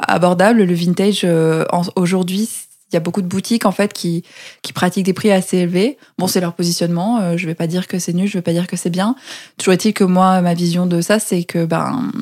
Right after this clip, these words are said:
j'aimerais bien que ce soit un peu plus accessible à tous, euh, pas seulement, euh, aux gens qui s'y connaissent en vintage, mais aussi aux néophytes. Et, euh, et, et l'idée, c'est quand même d'avoir un positionnement, euh, de dire, en fait, bon, bah, pour le même prix que chez, euh,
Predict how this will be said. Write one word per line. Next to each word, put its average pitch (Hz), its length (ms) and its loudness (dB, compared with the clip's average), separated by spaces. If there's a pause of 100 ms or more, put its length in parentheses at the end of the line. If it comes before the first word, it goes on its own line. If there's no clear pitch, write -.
(120)
j'aimerais 170 280 0
bien 175 160 0
que - 80 -10
ce - 80 -8
soit 190 120 0
un 180 60 2
peu 180 80 -4
plus 175 180 -4
accessible 175 480 -2
à 170 60 2
tous, 226 360 -4
euh, 175 100 2
pas 185 120 0
seulement, 180 460 2
euh, 165 180 -2 (640)
aux - 80 0
gens 185 140 0
qui 170 400 -4
s'y - 160 -4
connaissent 208 340 2
en 190 80 0
vintage, 185 400 0
mais 175 80 0
aussi 165 180 -2
aux 190 60 4
néophytes. 180 460 -2 (120)
Et, 170 240 4
euh, 156 120 2 (580)
et, 175 300 4
et 175 40 4
l'idée, 180 280 2
c'est 214 80 -2
quand 190 120 0
même 190 160 4
d'avoir 180 280 4
un 175 60 2
positionnement, 196 760 2
euh, 165 1000 0
de 180 120 -2
dire, 214 200 2
en 196 60 0
fait, 226 280 0
bon, 202 140 -2
bah, 165 300 2
pour 185 160 -2
le 185 60 0
même 208 180 4
prix 220 380 0
que 190 100 -2
chez, 175 320 -4
euh, 165 260 0